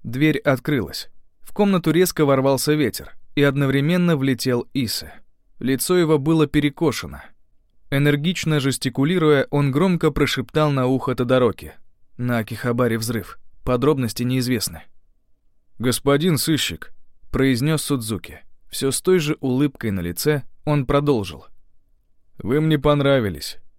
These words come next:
Я не хочу разговаривать ни с кем, кроме вас. И ещё. Моё мистическое озарение подсказывает, что взрывы будут ещё три раза.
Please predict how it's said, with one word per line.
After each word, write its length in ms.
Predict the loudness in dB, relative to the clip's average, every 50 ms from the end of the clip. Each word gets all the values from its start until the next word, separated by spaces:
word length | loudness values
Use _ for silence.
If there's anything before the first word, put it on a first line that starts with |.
| -20 -8 -2
Я 160 | 0 2 2
не 120 | 2 2
хочу 320 | 2 2 0 2 2 2 4
разговаривать 680 | 4 2 2 2 2 2 4 4 2 4 2 0 0 -2
ни 100 | -4 -4
с 80 | -4
кем, 260 | -2 -2 0 0 0 0
кроме 300 | -2 -2 0 0 -2 -2
вас. 340 | -4 -6 -8 -10 -12 -12 -14 -18 -20 -20 -8 -2
И 60 | 0 2
ещё. 460 | 2 2 0 -2 -4 -6 -8 -8 -12 -14 -18 -20 -20 -16 -8 -2
Моё 320 | 0 2 2 4 2 2
мистическое 720 | 2 0 0 0 -2 -4 -2 -2 -2 -2 0 0 0 0
озарение 680 | 0 0 0 2 4 4 2 4 2 0 0 0 -2 0
подсказывает, 720 | 0 0 0 0 -2 -2 -2 -2 0 0 0 0 0 -2 -4
что 220 | -4 -2 0 0
взрывы 420 | 0 0 0 0 0 0 0 0 0
будут 340 | 0 0 0 0 0 0
ещё 320 | 0 -2 -2 0 0 0 0
три 180 | 0 0 0
раза. 380 | 0 0 0 -2 -4 -8 -14